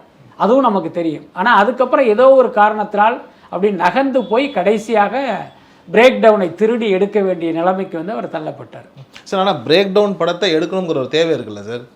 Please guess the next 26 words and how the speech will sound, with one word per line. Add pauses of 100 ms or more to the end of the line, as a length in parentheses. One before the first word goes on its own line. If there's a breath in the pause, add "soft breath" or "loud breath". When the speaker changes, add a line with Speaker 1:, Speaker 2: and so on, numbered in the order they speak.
Speaker 2:
அது,
அதுக்கான
காரண
காரியங்கள்
எப்படி
சார்?
எங்கேயாவது
ஒரு
இடத்துல
அஜித்
அவர்களுடைய
தலையீடோ
இல்ல
ப்ரெஷரோ
ஏதாவது
இருந்ததா? (100)
Speaker 1:
இல்ல,
actually
பாத்தீங்கன்னா
எனக்கு
வந்து
ரெண்டு
தகவல்
இருக்கு. (280)
ஒண்ணு
என்னன்னா,